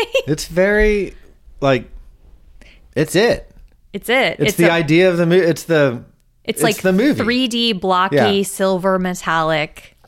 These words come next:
Speaker 2: text that just swoops in in a very eighties video transition fashion. And it just, gosh.
Speaker 1: Yeah.
Speaker 2: If you're a child of the eighties, it just takes you to a specific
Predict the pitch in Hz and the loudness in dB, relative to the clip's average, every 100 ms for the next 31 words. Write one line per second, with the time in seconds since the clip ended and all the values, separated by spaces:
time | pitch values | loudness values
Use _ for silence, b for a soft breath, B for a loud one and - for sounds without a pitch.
0 | _ _ - 208 170 - - - - 175 | _ _ -8 -4 -4 -8 -12 -8 -4 -4
1 | - 185 - - b b - - 226 196 | -2 -6 -6 -16 b b -8 -4 -2 0
2 | 240 247 - 214 196 190 175 180 180 180 | 0 -2 -4 -2 -2 -2 -2 0 0 0
3 | - 175 175 170 170 175 175 175 170 165 | -2 -2 -2 -2 -6 -6 -4 -2 -2 -4
4 | 180 170 160 165 170 156 175 - 156 165 | -6 -6 -6 -6 -8 -8 -10 -6 -4 -4
5 | - 190 190 196 170 165 165 170 165 - | -4 -4 -4 -4 -4 -4 -6 -8 -8 -12
6 | - - _ - 143 - - 107 101 - | -18 -20 _ -10 -8 -8 -12 -8 -6 -8
7 | - b - - 175 175 220 202 202 185 | -14 b -18 -8 -6 -4 -2 -2 0 -2
8 | 175 - 160 156 139 160 - - - 185 | -2 -2 -4 -4 -4 -8 -14 -20 -12 -10
9 | - 175 - - - _ - _ _ - | -6 -8 -8 -18 -20 _ -20 _ _ -8
10 | 233 214 - 190 180 185 170 - - 180 | -4 -2 -2 -4 -4 -4 -4 -8 -10 -8
11 | - 175 165 - | -6 -6 -6 -12